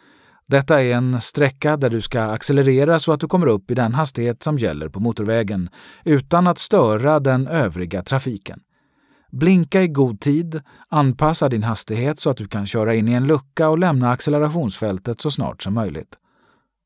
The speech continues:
Vid påfart med accelerationsfält har varken du eller trafiken på motorvägen väjningsplikt. Det är ett ömsesidigt samspel.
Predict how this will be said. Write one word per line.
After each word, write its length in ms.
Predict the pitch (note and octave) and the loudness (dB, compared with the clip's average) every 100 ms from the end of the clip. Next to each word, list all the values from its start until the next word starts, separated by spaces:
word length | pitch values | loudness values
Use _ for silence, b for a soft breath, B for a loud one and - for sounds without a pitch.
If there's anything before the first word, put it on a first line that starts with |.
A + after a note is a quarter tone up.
| _ _ _ _ _ _ _ | _ _ _ _ _ _ _
Vid 380 | C3 F#3+ F3+ - | 0 0 0 0
påfart 680 | G#3 F#2+ - D#3+ E3 - - | 2 2 0 0 0 -2 -2
med 300 | G2 F#2 E2 | 0 0 -2
accelerationsfält 1400 | G#2 - A#2+ G#2+ A2+ A#2 F3 G2+ D#2+ - C#3+ - _ - _ _ _ | -6 -4 -2 0 0 -2 -2 -2 -4 -4 -4 -4 _ -20 _ _ _
har 200 | A2 G#2+ | 0 2
varken 480 | A#2+ F2 - G2 F#2+ | 2 -2 -2 -2 0
du 300 | B2+ D3+ F3 _ - | 0 -2 -8 _ -4
eller 300 | G2+ F#2+ F2 | -2 0 -2
trafiken 640 | - F#2+ B2+ C3+ D#3+ D3+ | -4 -6 -6 -6 -6 -4
på 120 | B2+ | 0
motorvägen 800 | A#2+ A2+ F#2+ F2+ F#2 F#2+ A2 A2 | 2 2 0 0 0 0 0 0
väjningsplikt. 920 | B2 C#3+ F2+ F2+ - - F#2+ - - _ _ _ _ _ | 0 0 0 -2 -4 -6 -6 -8 -20 _ _ _ _ _
Det 200 | G3 D#3 | 0 2
är 60 | G#2+ | 2
ett 200 | - - | -2 -2
ömsesidigt 920 | D#3 D#2+ E2+ - D2 C#2 C2 - - - | -2 -2 -4 -6 -6 -8 -10 -14 -16 -10
samspel. 800 | - B2 D#2+ - B2 E2+ A#1+ | -4 -2 -2 -6 -6 -6 -8